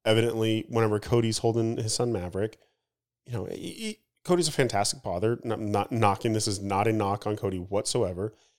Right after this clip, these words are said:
This is just a stark difference between a woman and a man, what we are innately, naturally wired to do, and that is essentially comfort a child. So Maverick will fall asleep in Anna's arms,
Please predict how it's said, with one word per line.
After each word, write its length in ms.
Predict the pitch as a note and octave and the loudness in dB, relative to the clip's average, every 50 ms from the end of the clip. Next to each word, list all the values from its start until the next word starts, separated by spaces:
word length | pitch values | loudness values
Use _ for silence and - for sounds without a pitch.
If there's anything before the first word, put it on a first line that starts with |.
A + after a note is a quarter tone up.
| _ _ _ | _ _ _
This 180 | - G#2+ G2+ G#2 | -2 -2 0 0
is 80 | G#2 | 2
just 240 | G#2 G#2+ G2+ - - - - | 2 2 0 0 -2 -2 -2
a 380 | G#2 G2 F#2+ F#2+ F#2 F2+ E2+ - _ _ _ _ | -2 0 0 -2 -4 -6 -8 -12 _ _ _ _
stark 420 | - - - - - F2 G#2 G2+ - | -2 -2 0 2 0 0 0 -4 -4
difference 340 | - G2+ - - A2+ A2 - | -8 -6 -2 -2 -4 -2 -2
between 520 | - A2 - - G2 F#2+ F#2+ F#2+ G2 G2 - - - _ _ _ _ _ _ _ - | -4 -6 -4 -2 -2 0 0 -2 -2 -4 -8 -16 -20 _ _ _ _ _ _ _ -2
a 400 | G#2+ F#2+ F#2+ F#2+ F#2 F#2+ G2 - _ _ | -2 0 0 -2 -4 -6 -8 -10 _ _
woman 320 | A2+ G2 G2 G2 G#2 G#2+ | -6 0 0 2 4 4
and 80 | A#2+ B2 | 4 4
a 40 | C#3+ | 2
man, 280 | F3+ A3 G#3+ D#2+ - - _ | 0 -2 -2 -6 -8 -12 _
what 220 | A#2 A#2+ B2+ B2+ | 2 2 4 6
we 140 | B2+ A#2+ A#2 | 6 6 6
are 120 | A#2 A2 | 6 6
innately, 680 | G#2+ G#2 G2+ G#2 - - - B2 B2 B2+ B2+ B2+ C3 - _ _ _ - | 4 2 2 0 -2 0 0 2 2 2 0 -2 -6 -12 _ _ _ -12
naturally 460 | G#2+ G#2 G2 G2 G2+ - - A2+ G#2 | -4 -2 0 0 0 0 2 2 2
wired 400 | F#2+ G2 G2 F#2+ F#2+ F#2+ G2 F#2+ | 4 4 4 4 4 2 0 -2
to 80 | - | -4
do, 440 | G#2 F#2+ G2 F#2 F#2 F2+ F2+ F2 - - _ _ _ _ _ _ _ _ _ _ _ _ _ | -4 -2 -2 0 0 0 -2 -4 -6 -10 _ _ _ _ _ _ _ _ _ _ _ _ _
and 240 | - F#2 F#2 F#2 F#2+ | 0 0 0 2 2
that 160 | G2 G2 G2+ | 2 2 2
is 220 | G2+ F#2+ F#2+ F2+ - - _ _ _ | 2 0 0 -2 -4 -10 _ _ _
essentially 320 | - - G#2+ G2 - G2+ | 0 0 0 0 0 -2
comfort 380 | F#2+ - - - G#2 - B2+ C3 | -2 -2 -4 -4 0 0 0 0
a 40 | |
child. 440 | B2 - - G2 G#2 A2 - C3 - _ _ _ _ _ _ _ _ | 2 2 2 2 0 -2 -4 -6 -8 _ _ _ _ _ _ _ _
So 160 | - - A#2+ | 4 6 6
Maverick 480 | G#2+ A#2 B2+ D3 D3 B2+ B2 B2+ - - | 8 8 8 8 8 8 6 4 4 4
will 120 | C3+ A#2+ | 4 4
fall 220 | A2 - A#2+ G#2+ G#2 | 6 6 4 4 4
asleep 360 | - - D#3 D#3+ C#3+ C#3 - | 4 4 4 4 4 2 0
in 100 | A#2 A2 | 2 4
Anna's 260 | A#2+ C#3 D#3+ C#3+ G#2 | 4 6 6 6 6
arms, 360 | G#2 E2 F#2+ A#2+ C#3+ - - | 4 2 0 -2 -2 -4 -8